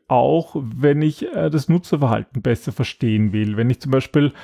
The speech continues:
ähm, nicht verstehe, warum, äh, mein Produkt nicht erfolgreich ankommt beim Kunden, wenn ich meinen Nutzer oder die, die Person nicht wirklich verstehe, warum sie sich so verhalten, wie sie sich verhalten, das kann ich mit Design Thinking mir anschauen.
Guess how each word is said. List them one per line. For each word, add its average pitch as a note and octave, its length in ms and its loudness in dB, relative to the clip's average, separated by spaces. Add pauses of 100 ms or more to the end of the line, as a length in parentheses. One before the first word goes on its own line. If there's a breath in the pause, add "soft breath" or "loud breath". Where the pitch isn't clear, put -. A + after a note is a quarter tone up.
(220 loud breath)
ähm, C#3 380 2
nicht D#3 460 2
verstehe, C3+ 680 2
warum, C#3 580 2 (140)
äh, C3+ 160 -4
mein C3 260 -2
Produkt - 580 -6
nicht D#3+ 280 2
erfolgreich C#3 580 0
ankommt C#3+ 560 -2
beim C#3 180 2
Kunden, C#3+ 680 2
wenn C3+ 160 2
ich - 160 -8
meinen C#3+ 560 0
Nutzer C#3+ 520 2
oder C3+ 140 -2 (320)
die, C#3 180 -2
die C#3+ 120 -4
Person C#3 500 0
nicht - 240 -2
wirklich - 280 -4
verstehe, C#3 500 2
warum C3 320 4
sie D3+ 160 2
sich C#3 240 -4
so C#3+ 140 0
verhalten, C3 580 0
wie C#3 100 2
sie C#3 140 -2
sich C3+ 180 0
verhalten, C3+ 640 2
das E3+ 220 0
kann A#2+ 120 2
ich G2+ 60 2
mit A2 180 0
Design A#2 300 0
Thinking A#2+ 320 -2
mir A#2+ 160 0
anschauen. B2 400 -4